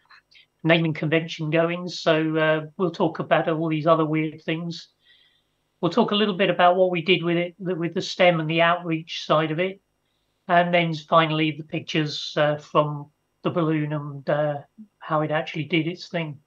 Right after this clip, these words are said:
So, um, quick overview. Sheep Warrior is the actual balloon. So this is a big latex balloon,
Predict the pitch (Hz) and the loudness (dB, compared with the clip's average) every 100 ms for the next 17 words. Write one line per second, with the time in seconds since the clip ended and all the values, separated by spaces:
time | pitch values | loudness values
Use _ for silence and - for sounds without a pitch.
0 | _ _ _ _ _ _ _ _ _ _ | _ _ _ _ _ _ _ _ _ _
1 | _ _ _ _ _ _ _ _ _ _ | _ _ _ _ _ _ _ _ _ _
2 | _ - - 180 180 180 180 180 180 185 | _ -8 4 6 6 2 4 4 4 -6
3 | 165 _ _ _ _ _ _ _ - 269 | -16 _ _ _ _ _ _ _ -4 0
4 | 208 170 170 165 165 214 220 - _ - | 6 6 4 0 0 0 -2 -6 _ -4
5 | 262 220 202 202 196 190 175 175 170 175 | -4 2 4 6 4 0 -2 -4 -2 2
6 | 180 - - 170 151 165 165 156 147 147 | 2 0 -4 -4 0 0 0 -2 -4 -10
7 | - 151 160 165 - 160 156 - 151 151 | -4 -2 -2 -4 -4 -6 -6 -2 -2 0
8 | 190 165 170 165 175 - 160 165 165 165 | 0 2 0 0 -8 -8 -4 0 0 -2
9 | 156 | -8